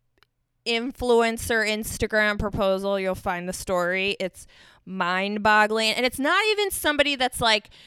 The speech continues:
twenty-three, twenty-two, like a millennial. Like, it's a thirty-year-old girl and guy, like, older millennial, I like to call it, like, us. Like, it's fucking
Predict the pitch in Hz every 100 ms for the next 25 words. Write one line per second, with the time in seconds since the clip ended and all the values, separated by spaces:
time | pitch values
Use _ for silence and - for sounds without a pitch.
0 | - _ _ _ _ _ _ _ - -
1 | 233 233 233 233 233 - - 233 220 214
2 | 208 208 - 220 202 190 - - 202 190
3 | 180 180 180 180 180 180 170 160 170 175
4 | - - 190 - - - 226 240 240 240
5 | 226 214 202 196 190 185 - 196 190 175
6 | 170 165 170 165 147 131 147 185 180 156
7 | 156 - - _ _ _ _ _ _ _
8 | _ 214 208 196 196 190 175 165 156 113
9 | 131 117 117 - - - 170 143 175 170
10 | - _ _ 196 127 - - - - -
11 | _ - 190 180 - - _ _ _ -
12 | 247 - 254 254 254